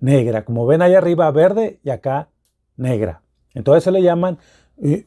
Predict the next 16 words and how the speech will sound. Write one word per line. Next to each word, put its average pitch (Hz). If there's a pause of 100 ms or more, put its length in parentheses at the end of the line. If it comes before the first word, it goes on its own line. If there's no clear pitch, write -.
ah, 139
billetes 143
con, 143
eh, 143
contaminación 139 (260)
de 131
tinta. 123 (340)
Contamination 135
error 131
le 101
llaman, 98
mi 90
gente. 107
Este 117
hermoso 147
billete, 147